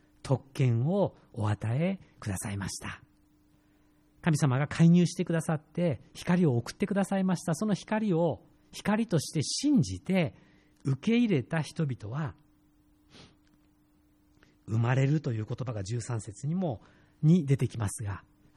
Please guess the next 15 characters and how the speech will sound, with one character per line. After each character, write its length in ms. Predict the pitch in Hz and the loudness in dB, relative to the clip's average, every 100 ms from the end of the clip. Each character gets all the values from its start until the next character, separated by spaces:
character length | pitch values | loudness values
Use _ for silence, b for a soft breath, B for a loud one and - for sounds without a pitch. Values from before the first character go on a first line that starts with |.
| - | -2
新 360 | 135 170 208 | 2 4 2
し 220 | 226 - - | 2 -4 -2
く 240 | 160 117 - | 0 0 2
生 80 | |
ま 160 | 120 113 | 4 4
れ 140 | 104 | 2
て、 200 | - 104 - _ _ _ b b b | -2 -8 -12 _ _ _ b b b
神 240 | - 294 277 | 0 4 6
の 140 | 135 | 4
子 160 | - 135 | 2 0
供 240 | 185 220 | 2 0
と 100 | - | -2
さ 160 | - 110 | -2 -4
れ 100 | 92 | -6
て、 220 | - - | -10 -20